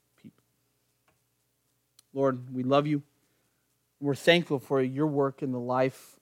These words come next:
of our church, Lord, in the life of others. I pray that you would help us be, be grateful people, that we would sing and lift our voices together, yes, but then also in the hallways,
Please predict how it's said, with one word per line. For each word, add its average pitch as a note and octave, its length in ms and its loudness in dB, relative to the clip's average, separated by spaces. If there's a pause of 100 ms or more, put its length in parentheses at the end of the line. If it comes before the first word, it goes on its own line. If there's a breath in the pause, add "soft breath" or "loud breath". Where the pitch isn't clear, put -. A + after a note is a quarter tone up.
of A2 320 -8 (280)
our B2 140 2
church, - 500 -8 (1000)
Lord, B2+ 200 0
in B2 80 -2
the A#2+ 60 -2
life B2+ 300 0
of A#2+ 120 -10
others. C#3 580 -2 (960)
I B2+ 120 -2
pray C#3+ 280 2
that C#3 120 0
you C3+ 140 -2
would C3 100 0
help C3+ 220 -2
us C3 160 -2
be, B2+ 260 -2 (540 soft breath)
be C#3 80 -6
grateful C3 440 2
people, - 380 -18 (1080)
that C3 100 2
we C#3+ 160 2
would C3+ 180 0
sing C#3 560 2
and B2+ 300 -2
lift - 440 0 (720)
our C3 60 -2
voices C#3+ 440 0
together, C3+ 460 0
yes, B2+ 240 -2
but C3+ 140 -10
then C#3 120 2
also C#3+ 460 0
in C3 80 -2
the C3 80 -2
hallways, B2 720 -6